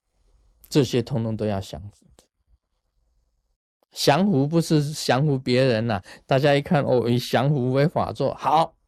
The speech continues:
啊，这个文殊菩萨去降服，降服一只狮子，然后他就坐上这个狮子，哎，以降服狮子为法座。普贤菩萨说：“好，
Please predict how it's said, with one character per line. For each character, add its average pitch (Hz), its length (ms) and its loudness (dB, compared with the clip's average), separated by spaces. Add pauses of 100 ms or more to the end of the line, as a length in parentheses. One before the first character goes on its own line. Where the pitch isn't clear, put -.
(1120)
啊， 101 340 -2
这 127 160 -2
个 117 120 4
文 127 220 2
殊 156 200 2
菩 139 220 -4
萨 139 280 2
去 143 140 -2
降 139 480 -2
服， 147 140 -8 (120)
降 135 400 -2
服 131 180 0
一 151 80 4
只 147 200 2
狮 143 360 0
子， 127 200 -10 (720)
然 110 240 -2
后 127 140 2
他 113 140 -2
就 120 100 2
坐 113 280 0
上 104 220 -2
这 117 100 -8
个 101 280 -2
狮 - 360 -2
子， 127 240 -10
哎， 104 540 -2
以 113 160 0
降 113 400 0
服 113 320 -4
狮 131 300 -2
子 127 160 -6
为 98 240 0
法 - 260 -2
座。 113 240 -8 (580)
普 139 200 4
贤 147 220 2
菩 139 160 -2
萨 147 220 2
说 143 120 2
：“好， 190 480 0